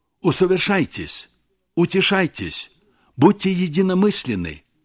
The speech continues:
мирны, и Бог любви и мира будет с вами. Приветствуйте друг друга лобзанием святым. Приветствуют вас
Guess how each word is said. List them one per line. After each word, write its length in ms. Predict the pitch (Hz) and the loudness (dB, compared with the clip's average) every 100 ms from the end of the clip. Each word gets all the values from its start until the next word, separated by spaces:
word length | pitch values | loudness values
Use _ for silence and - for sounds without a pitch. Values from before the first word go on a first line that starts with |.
| _ | _
мирны, 600 | 127 196 185 110 90 73 _ _ _ _ _ - | 2 4 4 0 -6 -8 _ _ _ _ _ -8
и 120 | 90 | -8
Бог 500 | 76 190 202 - - | 0 2 2 -4 -6
любви 560 | 175 131 120 156 143 - | -6 -4 -2 0 -2 -4
и 80 | 143 | -2
мира 500 | 120 120 110 110 104 _ _ | 0 0 -2 -8 -12 _ _
будет 360 | 98 98 92 - | -6 -6 -6 -8
с 100 | - | -6
вами. 400 | 92 78 71 - _ _ _ _ _ - | -6 -6 -12 -18 _ _ _ _ _ -6
Приветствуйте 640 | 190 208 196 - 156 143 | -2 0 -2 -2 -4 -2
друг 260 | 139 135 135 | 0 0 0
друга 340 | 123 139 120 | 0 -2 -2
лобзанием 560 | 127 120 98 120 113 104 | -4 -6 -4 -4 -4 -4
святым. 540 | - 107 - 90 67 _ _ _ _ _ _ | -6 -10 -8 -8 -8 _ _ _ _ _ _
Приветствуют 720 | - 87 135 160 - 151 147 | -8 -4 -4 -4 -4 -4 -4
вас 380 | 120 127 - - | -6 -8 -8 -14